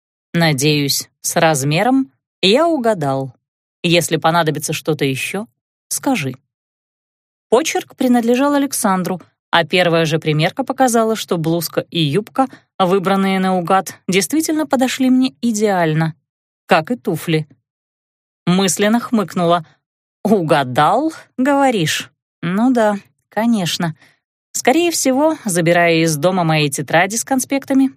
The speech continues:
просто попутно заглянул в шкаф и посмотрел бирки. Но в данном случае против предусмотрительности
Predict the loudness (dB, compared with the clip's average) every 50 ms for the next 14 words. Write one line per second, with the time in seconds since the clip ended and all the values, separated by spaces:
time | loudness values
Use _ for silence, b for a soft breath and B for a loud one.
0 | _ _ _ -4 -2 -2 -4 -4 -6 -6 -2 -2 -2 -2 -2 -6 -6 -4 -2 0
1 | 0 0 0 0 0 0 0 0 0 -2 -2 -4 -8 -12 -16 -2 0 2 2 2
2 | 0 -4 -12 -20 _ _ _ _ _ _ -4 -2 -2 -2 -2 0 -2 0 2 2
3 | 0 0 0 0 0 0 0 -2 -2 -4 -4 -4 -4 -6 _ _ _ _ _ _
4 | _ _ _ -2 0 2 2 2 2 0 0 0 2 2 2 2 0 0 -2 -2
5 | -2 -2 -2 -2 -2 -2 -2 -2 -2 -2 -2 0 0 0 0 0 -2 -4 -6 -6
6 | _ -4 -4 -2 -2 -2 -2 -2 -2 -2 -2 -2 -2 -2 0 0 2 2 2 2
7 | 0 -2 -2 -2 -2 -2